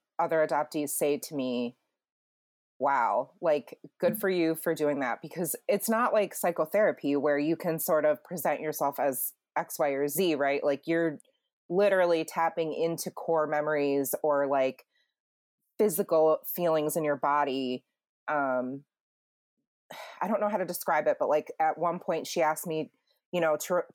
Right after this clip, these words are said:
Speaker 1: to recall a memory that made me feel uncomfortable, but not, like, on a scale of, uh, like, on a scale of one to ten, not, like, a ten being the worst, but, like, maybe, like, a five or a six. And she's like, "You don't have to tell me what that memory is, but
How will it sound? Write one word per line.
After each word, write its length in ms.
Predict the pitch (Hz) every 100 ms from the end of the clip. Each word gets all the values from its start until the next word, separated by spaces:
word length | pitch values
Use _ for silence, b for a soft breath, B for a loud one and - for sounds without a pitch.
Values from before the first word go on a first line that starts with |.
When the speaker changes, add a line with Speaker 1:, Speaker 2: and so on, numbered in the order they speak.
| -
Speaker 1:
to 100 | 175
recall 480 | 170 - 185 185 190
a 60 |
memory 280 | 170 165 170
that 140 | 143
made 180 | 156 151
me 120 | 156
feel 200 | 143 151
uncomfortable, 720 | 143 135 160 147 147 123 131 131
but 160 | 123
not, 320 | 151 147 156
like, 140 | 170 156
on 160 | 151 156
a 60 |
scale 440 | - - 147 139 139
of, 100 | - -
uh, 100 | 156 135
like, 100 | 180
on 100 | 180
a 40 |
scale 200 | 170 214
of 60 | 208
one 120 | 190
to 80 | 190
ten, 240 | 185 151
not, 160 | 131 135
like, 120 | -
a 60 | 180
ten 320 | - 151 143
being 220 | 139 135
the 60 | 123
worst, 300 | 117 - -
but, 80 | 135
like, 200 | 151 - _ _ -
maybe, 280 | 208 196 202
like, 160 | 202
a 60 | 214
five 260 | 180 160
or 100 | 175
a 60 | 151
six. 520 | - 160 - - - b b b -
And 120 | 180
she's 200 | 202 180
like, 160 | 180 190
"You 80 |
don't 120 | 185 190
have 100 | -
to 60 |
tell 180 | - 202
me 120 | 214
what 180 | 202 196
that 120 | 156
memory 360 | 156 151 147 143
is, 320 | 139 127 - -
but 200 | 139